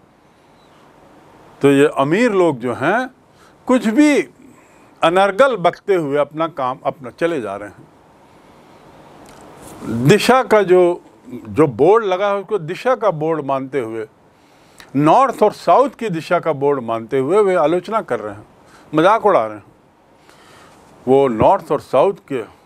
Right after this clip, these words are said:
बोर्ड नहीं है, वो सड़क के मोड़ को दिखाने का, सड़क के जो स्टीप टर्न्स हैं, उसकी ओर इशारा करता है।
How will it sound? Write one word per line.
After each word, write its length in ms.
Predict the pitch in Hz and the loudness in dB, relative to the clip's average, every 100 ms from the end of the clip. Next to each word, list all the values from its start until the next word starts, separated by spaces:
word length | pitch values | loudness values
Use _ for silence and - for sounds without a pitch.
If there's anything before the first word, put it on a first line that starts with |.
| _ | _
बोर्ड 240 | 117 131 113 | -2 0 0
नहीं 200 | 139 190 | -2 -2
है, 200 | 202 240 | -2 -2
वो 160 | 196 | -2
सड़क 320 | 156 135 151 151 | -2 0 -2 -2
के 100 | 160 | -4
मोड़ 460 | 117 110 151 214 233 | -4 -2 2 2 0
को 140 | 196 | -4
दिखाने 400 | 131 - 123 113 | -10 -12 -14 -14
का, 200 | 101 98 _ _ _ _ _ _ _ _ | -12 -12 _ _ _ _ _ _ _ _
सड़क 260 | 151 180 180 | 0 0 0
के 160 | 170 165 | 0 2
जो 300 | 143 127 - _ _ _ _ _ _ | 2 0 -4 _ _ _ _ _ _
स्टीप 460 | - - 254 269 - | -18 0 2 2 0
टर्न्स 480 | - 208 269 208 151 | 2 2 2 -2 -4
हैं, 260 | 113 90 | -6 -8
उसकी 320 | - 156 - 202 | -6 -6 -2 2
ओर 160 | 156 | 2
इशारा 320 | 127 147 190 | 0 -2 0
करता 360 | 208 123 90 98 | 0 -4 -8 -12
है। 200 | 92 104 | -12 -18